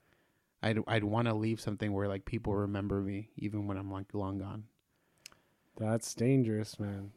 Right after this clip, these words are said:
Speaker 1: I know,
Speaker 2: Dude,
Speaker 1: I
Speaker 2: I,
Speaker 1: know.
Speaker 2: I, I think I can think of many examples where
Speaker 1: I know.
Speaker 2: people are known for one thing only, but they're known, but
Speaker 1: But it's not
Speaker 2: penny-,
Speaker 1: good.
Speaker 2: penniless.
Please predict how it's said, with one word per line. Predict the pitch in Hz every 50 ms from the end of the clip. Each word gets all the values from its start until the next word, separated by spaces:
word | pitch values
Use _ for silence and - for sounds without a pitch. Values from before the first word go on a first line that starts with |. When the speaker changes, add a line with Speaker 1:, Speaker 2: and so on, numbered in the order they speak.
| - _ -
Speaker 1:
I | - 120 123
know, | 131 123 110 101
Speaker 2:
Dude, | 110 110 110 127
Speaker 1:
I | 127
Speaker 2:
I, | 120 120 117 131 139
Speaker 1:
know. | 139 147 127 127 123
Speaker 2:
I, |
I | 135 135
think | - 165 160 143 156
I | 135 139
can | - - 139
think | 131 156 151 139
of | 131 120
many | 123 127 135 143 143 143 139
examples | 131 117 127 123 127 131 110 - - 107 101 98 107
where | 107
Speaker 1:
I | 110
know. | 110 147
Speaker 2:
people | 135 101 139 135
are | 127
known | 120 127 135 139 131
for | - 117 110
one | 107 107 123 156 160 165 170 160
thing | - 156 143 139
only, | 135 139 139 131 113 101 98
but | - 127 107
they're | 147 147 139
known, | 139 147 175 208 180 170 170 180 - - _ _ _ _ _ _ _ _
but | 127 104 101 98 98 104 104 113
Speaker 1:
But | 123 123
it's | 120 113 -
not | 131 123 123 113
Speaker 2:
penny-, | - 147 139 127
Speaker 1:
good. | 120 120 120 120 123
Speaker 2:
penniless. | 127 135 120 113 107 101 92 92 95 - - -